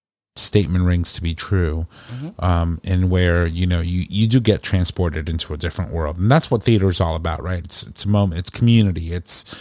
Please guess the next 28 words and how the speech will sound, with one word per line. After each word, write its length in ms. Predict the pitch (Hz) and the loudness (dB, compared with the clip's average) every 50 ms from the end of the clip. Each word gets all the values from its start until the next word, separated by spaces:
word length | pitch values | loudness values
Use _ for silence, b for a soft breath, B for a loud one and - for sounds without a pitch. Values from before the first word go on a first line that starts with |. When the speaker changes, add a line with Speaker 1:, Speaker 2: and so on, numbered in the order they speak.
| B B B B B B B B B - | B B B B B B B B B 0
Speaker 1:
being 200 | 98 113 117 113 | 2 2 4 4
Speaker 2:
Well, 100 | 113 113 | 4 4
Speaker 1:
able 100 | 110 104 | 4 4
Speaker 2:
I 40 | 101 | 4
mean, 180 | 107 107 107 110 | 2 2 2 2
even 200 | - 233 226 202 | 0 -2 -6 -6
li-, 220 | 196 185 147 127 123 - - _ - - | -6 -6 -6 -8 -14 -20 -20 _ -8 -2
like, 260 | 156 160 156 - - - B B B B B B B B | 0 0 0 0 -4 -18 B B B B B B B B
you 100 | 160 165 | 0 2
know, 80 | 165 170 | 2 4
you 160 | 170 165 160 | 4 4 4
have, 240 | 156 170 165 131 110 | 4 2 2 0 -4
like, 300 | 110 127 117 104 - - - - - - _ _ - | -6 -6 -6 -6 -8 -14 -20 -20 -20 -20 _ _ -4
I'm 160 | 117 117 110 | -2 -2 -2
just, 240 | 107 120 113 - _ _ _ _ - | -2 -2 -4 -4 _ _ _ _ -4
like, 160 | 110 110 98 127 | -4 -2 0 0
Little 180 | 151 175 175 | 0 2 2
Shop 220 | 170 - 180 151 - | 4 2 2 0 -2
of 140 | 131 - | -6 -8
Horrors 420 | - 123 98 85 80 82 95 - - | -6 -8 -8 -8 -10 -12 -12 -10 -2
with 100 | 117 123 | 2 4
Speaker 1:
Mm-hmm. 80 | 127 120 | 4 4
Speaker 2:
Jeremy 260 | 123 135 107 104 101 | 4 2 0 -2 -6
Jordan, 320 | 92 95 80 76 73 80 | -8 -10 -12 -14 -14 -12
right? 240 | 85 90 90 90 - - | -10 -10 -10 -10 -10 -8
That's 220 | 98 107 107 - | -8 -8 -8 -8
coming 240 | - 117 98 90 82 | -8 -10 -10 -10 -12
up 100 | 73 | -12